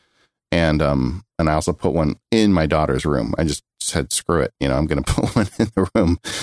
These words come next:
And now they've got super great internet in their room. And the, the, the big advantage for me is I have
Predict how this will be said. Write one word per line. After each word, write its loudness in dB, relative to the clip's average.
And 2
now 4
they've 2
got -2
super 0
great 2
internet 2
in 0
their 2
room. 2
And 2
the, 2
the, 0
the -4
big 2
advantage 2
for 0
me 4
is 0
I 2
have 0